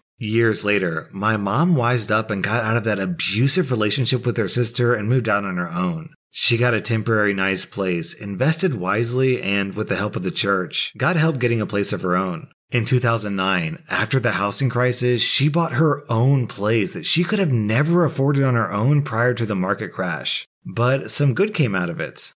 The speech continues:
She wept, knowing my sister and myself can come visit any time and stay.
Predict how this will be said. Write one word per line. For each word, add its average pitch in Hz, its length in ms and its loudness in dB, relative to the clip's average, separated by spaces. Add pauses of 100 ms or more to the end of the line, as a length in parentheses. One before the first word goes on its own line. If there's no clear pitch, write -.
(120)
She 127 440 2
wept, 107 600 0
knowing 127 360 4
my 117 160 2
sister 135 480 2
and 143 100 6
myself 117 480 2
can 143 140 2
come 117 240 2
visit 117 420 2
any 160 360 4
time 143 500 2
and 101 180 -4
stay. 98 540 0